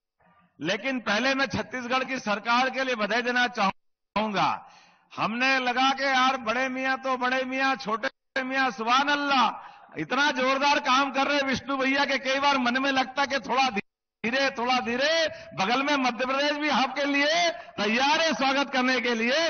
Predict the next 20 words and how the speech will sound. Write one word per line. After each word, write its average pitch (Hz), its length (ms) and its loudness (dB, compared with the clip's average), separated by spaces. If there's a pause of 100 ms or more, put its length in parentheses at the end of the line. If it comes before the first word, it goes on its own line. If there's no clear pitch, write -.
(280)
ऐसी 214 300 0
सरकार 262 1000 -4
बनती 240 360 -2
है, 269 200 2 (500)
ऐसी 202 360 0
सरकार 254 460 2
बनती 240 360 -2
है 311 260 2 (360)
कि 233 120 -4
लगातार 269 720 2 (440)
बोनस, 247 500 0 (1000)
हमारी 190 420 0
तो 285 160 -2
हिम्मत 233 420 0
ही 339 60 -2
नहीं 349 140 0
पड़ी। 311 280 2 (1500)
और 233 240 0
दोनों 254 380 0
उप 269 140 -6